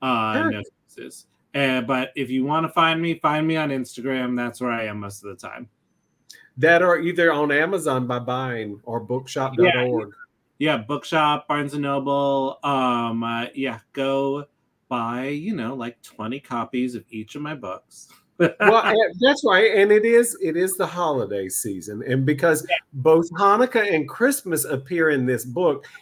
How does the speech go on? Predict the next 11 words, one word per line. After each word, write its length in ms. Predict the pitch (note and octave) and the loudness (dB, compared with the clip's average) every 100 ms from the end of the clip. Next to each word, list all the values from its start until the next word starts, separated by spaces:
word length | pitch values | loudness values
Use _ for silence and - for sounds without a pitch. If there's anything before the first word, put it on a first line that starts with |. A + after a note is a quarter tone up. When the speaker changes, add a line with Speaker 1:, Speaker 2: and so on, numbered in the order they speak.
| _ | _
Speaker 2:
you 140 | D3 | -6
should 180 | C#3 F3 | -4 -4
be 140 | D#3+ | 0
able 160 | D#3 E3 | 0 0
to 80 | D#3 | 0
get 200 | D#3 D#3 | 0 0
one 220 | C3+ C#3 | -2 -2
for 140 | C3+ | -4
everyone 560 | - C3 C#3 C3+ B2+ B2 | -2 -2 -2 -2 -2 -2
you 100 | B2+ | -2
know. 220 | B2 F2 | -2 -4